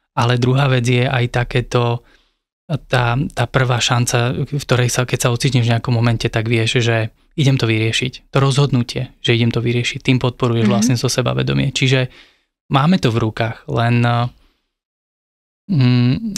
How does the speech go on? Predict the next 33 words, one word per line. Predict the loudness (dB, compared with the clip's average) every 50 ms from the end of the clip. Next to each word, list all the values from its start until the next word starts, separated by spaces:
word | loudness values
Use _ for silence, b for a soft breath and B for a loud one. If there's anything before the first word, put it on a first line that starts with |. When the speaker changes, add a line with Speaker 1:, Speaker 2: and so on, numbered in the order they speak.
| -4 -2
Speaker 1:
je | 0 0 0 2
to | 2 0 0
o | 0 0
tom, | 0 2 2 2 2
že | 2 2 2 2 2 2 0 0 -2 -6 _ _ _ _ _ _ _ _ _ _ _ _ _ _
ak | -10 -8 -2
to | 0 2
ja | 2 4 2
mám | 2 2 2
povedať | 2 0 0 0 0
priamo | 0 -2 0 0 2 2 2
na | 2 0 0
seba, | -2 -2 -2 -2 0 0 0 0 -2 -6 -10 _
ako | -12 -6 -4 -2
sa | 0 0 0
mne | 0 2 2 0 -2
formovalo | -2 -2 -2 -2 0 0 -2 -2 -2 -2 -2 -4
to | -4 -6 -6
sebavedomie, | -4 -2 -2 0 0 0 0 0 0 0 0 0 -2 -4 -6 _ _ _ _ _ _ _ _ _ _ _ _ _ _
tak, | -2 0 0 -2 -2 -2
e, | -2 0 0 2 0 0 0 0 -2 -4 -6 -10 _ _ _ _ _ _ _ _ _ _ _
tak | _ -4 0
musím | 2 2 2 2 0 0
povedať, | 0 0 0 0 0 0 0 0 0
že | 0 0
som | 0 0 0 0 0
sa | 0 0 0 -2 -2 -2
ocitával | -2 -4 -4 -2 -2 -2 -2 0 -2 0 0 -2 -2 -2 -2 -4
v | -6 -8 -12
ťažkých | _ -2 0 0 0 -2 -2 -2 -2 -2
situáciách, | 0 -2 -2 0 0 0 0 0 -2 -4 -2 -2 0 0 0 -2 -4 -6 _
kedy | -4 -2 0 0 -2
proste, | -2 -2 -2 -2 -2 -4 -2 0 0 0